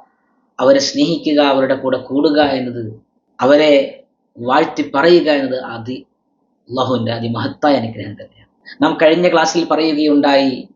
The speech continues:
അള്ളാഹുവിന്റെ നൂറ്, ഇത് അള്ളാഹു തആല നൽകുന്ന അള്ളാഹുവിന്റെ മഹാന്മാരായ മശായിഖന്മാർ, ഔലിയാക്കന്മാർ, ആത്മാർത്ഥമായ മുഖ്ലിസീങ്ങളായ അള്ളാഹുവിന്റെ അടിയാറുകൾക്ക് അള്ളാഹു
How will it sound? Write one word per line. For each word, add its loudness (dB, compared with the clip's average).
അള്ളാഹുവിന്റെ 4
നൂറ്, 2
ഇത് 4
അള്ളാഹു 2
തആല 2
നൽകുന്ന 2
അള്ളാഹുവിന്റെ 0
മഹാന്മാരായ 4
മശായിഖന്മാർ, 0
ഔലിയാക്കന്മാർ, 0
ആത്മാർത്ഥമായ 2
മുഖ്ലിസീങ്ങളായ 2
അള്ളാഹുവിന്റെ 0
അടിയാറുകൾക്ക് 0
അള്ളാഹു -6